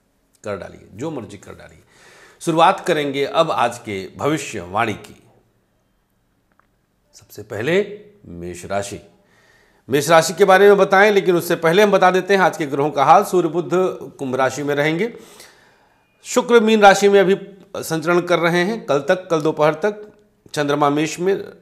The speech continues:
राहु मिथुन राशि में, बृहस्पति मंगल केतु धनु में है और मकर का शनि रहेगा।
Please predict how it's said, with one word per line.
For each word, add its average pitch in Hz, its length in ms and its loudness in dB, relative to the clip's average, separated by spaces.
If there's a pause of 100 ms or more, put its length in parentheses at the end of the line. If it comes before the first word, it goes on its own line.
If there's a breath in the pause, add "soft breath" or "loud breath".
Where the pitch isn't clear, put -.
(100)
राहु 135 440 2 (140)
मिथुन 135 400 -4
राशि 151 280 2
में, 180 180 -6 (500 loud breath)
बृहस्पति 175 640 0
मंगल 170 360 0 (120)
केतु 170 360 0 (140)
धनु 151 260 -2
में 185 140 2
है 175 160 -4
और 127 340 -6
मकर 127 360 -4
का 101 540 -6
शनि 98 320 -10
रहेगा। 85 420 -14